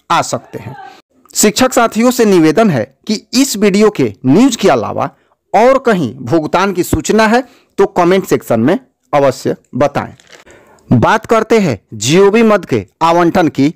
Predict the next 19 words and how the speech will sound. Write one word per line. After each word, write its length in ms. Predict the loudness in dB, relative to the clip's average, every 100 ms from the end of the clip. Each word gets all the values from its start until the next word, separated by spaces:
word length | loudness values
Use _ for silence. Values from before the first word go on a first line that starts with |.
| _ _ 0
तो 100 | 0
दो 340 | 2 2 2
से 200 | 2 -2 -2 _ _ _ _ _ _
तीन 200 | 0 2
महीने 520 | 2 0 2 2 2 2
का 300 | -2 -6 -12 _ -2
आवंटन 500 | 0 0 -2 -4 -8 _ _
कुछ 220 | 0 2 2
ही 220 | 2 0
कार्य 360 | 0 0 0 2
दिवस 360 | 2 2 0
में 160 | -6 -8 -12 _ _ -2
आ 120 | -2
सकता 360 | -2 -10 _ -14
है। 180 | -14 -20 -20 -20 -4 2
वहीं 500 | 2 2 2 0 -4 _ _ -6
बात 300 | -2 -2 0
करते 320 | -2 0 -2
हैं 180 | -2